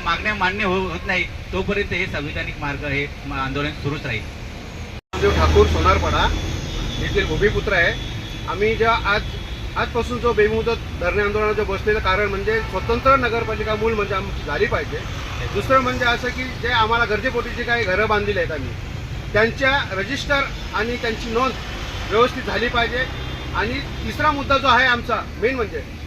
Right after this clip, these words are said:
Speaker 2: सत्तावीस गावातील जी, अ, सदनिकांच्या आपल्या, अ, एमआयडीसी मध्ये जे मागे जो स्फोट झाला, त्या, अ, जे मयत पावले, जे मृत्युमुखी पावले, त्यां-, त्यांना भरपाई मिळाली पाहिजे प्रथम. आणि दुसरी म्हणजे आमच्या गावकऱ्यांची नाहक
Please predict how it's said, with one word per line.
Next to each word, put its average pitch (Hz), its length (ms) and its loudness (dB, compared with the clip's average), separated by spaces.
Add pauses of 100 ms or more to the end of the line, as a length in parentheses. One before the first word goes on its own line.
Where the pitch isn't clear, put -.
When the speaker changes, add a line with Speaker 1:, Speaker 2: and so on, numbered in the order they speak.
(220)
Speaker 2:
सत्तावीस 254 300 0
गावातील 247 600 -2
जी, 294 200 -6 (420)
अ, 214 340 0 (100)
सदनिकांच्या 233 600 0
आपल्या, 202 300 -2
अ, 156 300 -2
एमआयडीसी 254 460 0
मध्ये 254 220 -4
जे 262 360 2 (120)
मागे 214 280 0
जो 233 120 -4
स्फोट 254 260 2
झाला, 196 240 -2 (800)
त्या, 220 140 8 (880)
अ, 185 440 2 (180)
जे 233 160 2
मयत 247 320 4
पावले, 202 220 0 (320)
जे 208 80 4
मृत्युमुखी 277 520 -2
पावले, 233 340 -2
त्यां-, 220 440 0
त्यांना 226 220 2
भरपाई 240 360 2
मिळाली 208 220 -2
पाहिजे 196 160 -2
प्रथम. 226 300 -4 (280)
आणि 185 100 -6
दुसरी 247 300 -4
म्हणजे 262 220 -2
आमच्या 247 320 0
गावकऱ्यांची 240 520 -2
नाहक 247 220 4